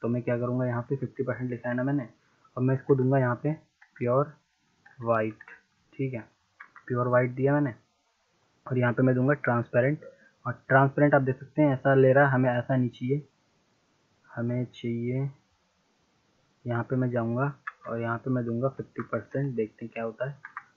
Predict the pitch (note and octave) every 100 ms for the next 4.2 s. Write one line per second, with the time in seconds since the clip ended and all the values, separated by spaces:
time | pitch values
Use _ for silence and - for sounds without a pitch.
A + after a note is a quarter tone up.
0 | - B2 A#2+ A2 - C#3 C#3 C3 C#3 C3+
1 | B2 A#2 B2 C#3 C#3 A#2+ A#2 A2+ G#2+ A2+
2 | A2 G#2+ _ _ _ B2 B2+ - B2 B2
3 | B2+ C#3 C#3 A2+ A2 A2 A2+ - _ -
4 | C3 A2+